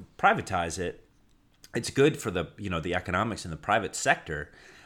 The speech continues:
but at the same time, th-, those private, private businesses are now going to individually have to deal with local governments, whereas it seems like the state going into a state like Utah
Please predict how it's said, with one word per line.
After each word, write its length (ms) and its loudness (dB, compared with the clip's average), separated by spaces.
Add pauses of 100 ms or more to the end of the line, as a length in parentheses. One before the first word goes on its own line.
(200)
but 180 8
at 100 -6
the 80 -2
same 300 0
time, 720 -2
th-, 160 -4 (140)
those 260 4
private, 400 -2 (540)
private 320 -2 (220)
businesses 460 2
are 80 2
now 220 4
going 240 0
to 240 -6
individually 640 -2
have 160 -4
to 80 -10
deal 440 -2
with 220 -8
local 320 -8
governments, 340 0
whereas 220 2
it 80 -8
seems 280 -2
like 140 -2
the 80 -8
state 540 -2
going 320 0
into 300 -4
a 40 -8
state 220 -4
like 200 -6
Utah 400 -2